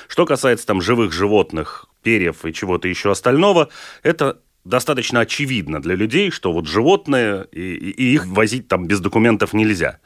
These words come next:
Следующая категория, это, как вы уже тоже упомянули, это как раз-таки вот эти вот изделия из животных. Н-, насколько я помню, это чуть ли не второе место. В основном кошельки, в основном ремни, ремешочки и прочие-прочие дела.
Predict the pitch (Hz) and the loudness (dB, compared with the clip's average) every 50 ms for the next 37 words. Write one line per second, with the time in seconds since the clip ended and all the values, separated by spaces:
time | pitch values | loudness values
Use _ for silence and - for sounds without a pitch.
0 | - - - - - - - - - - - 104 139 196 196 214 208 190 - - | -20 -18 -16 -14 -14 -16 -16 -14 -12 -4 0 4 4 4 4 2 0 -2 -2 0
1 | - 180 175 170 165 - - 151 143 151 156 147 143 135 127 120 110 113 - - | 0 0 0 0 -2 -2 -2 0 2 2 4 4 4 2 2 -2 -6 -8 -6 -6
2 | 107 101 107 110 101 92 104 107 98 - 113 98 85 95 95 90 - 104 98 104 | -4 -2 -2 0 0 2 2 0 2 4 2 2 4 2 0 0 0 0 2 2
3 | 104 104 117 170 208 214 190 185 - - 131 165 160 - - 156 - 127 113 - | 4 4 4 4 4 4 4 2 2 2 0 -2 -2 -4 -6 -4 -4 -6 -6 -2
4 | 107 110 127 139 - - 110 - 113 104 95 - 110 - 113 104 101 - 110 98 | 0 0 0 0 -2 -6 -8 -4 -2 -2 -2 -2 -2 -2 -2 -2 0 -2 -2 -4
5 | 92 92 101 110 95 80 78 80 78 78 85 98 110 147 190 196 - 180 180 170 | -4 0 2 2 2 2 2 0 -2 -2 -2 0 2 2 2 2 2 0 0 0
6 | - - - 110 101 - - 92 95 98 101 101 104 - - - 139 120 98 - | -2 -4 -6 -4 -4 -4 -4 -4 -4 -2 -2 0 -2 -2 0 2 2 2 2 0
7 | 113 95 85 107 104 92 - - 180 202 202 196 175 151 131 - 123 - - 135 | -4 -2 0 0 0 0 0 2 2 2 2 2 0 0 0 -2 -4 -4 -4 -4
8 | 131 135 120 123 117 - - 127 123 135 123 113 107 101 113 156 185 180 - - | -2 0 0 0 -2 0 0 0 2 4 4 4 2 2 2 0 0 0 0 0
9 | 165 160 160 - - - - - - 120 120 - 143 135 127 131 120 104 - - | 0 0 0 -4 -10 -18 -18 -8 -4 -4 -2 0 0 2 2 2 0 0 -2 -4
10 | 113 - - 123 120 120 - - 214 226 220 214 - _ _ _ _ _ _ _ | -4 -4 -2 -2 -4 -4 -4 -2 -2 -2 -2 -4 -6 _ _ _ _ _ _ _
11 | _ _ _ _ _ _ _ 90 107 113 - 135 123 113 113 110 101 98 95 98 | _ _ _ _ _ _ _ -2 -2 0 2 2 2 2 2 2 2 2 2 0
12 | 113 123 135 143 160 185 214 220 220 208 - _ _ _ - 98 110 117 113 110 | 0 2 2 4 4 4 2 0 -2 -4 -8 _ _ _ 0 0 2 2 2 2
13 | 107 - - 190 208 220 214 - - - 185 180 170 160 - _ _ _ _ _ | 0 0 2 4 4 4 2 0 -4 -4 -2 -2 -2 -2 -6 _ _ _ _ _
14 | _ _ - 113 123 120 - 170 190 180 - - 147 127 - 135 139 147 147 - | _ _ -8 -6 -6 -2 0 0 0 0 0 -2 -4 -2 0 0 0 0 0 -2
15 | - 135 123 101 98 90 85 80 76 76 | -2 -2 0 2 2 2 2 2 0 -2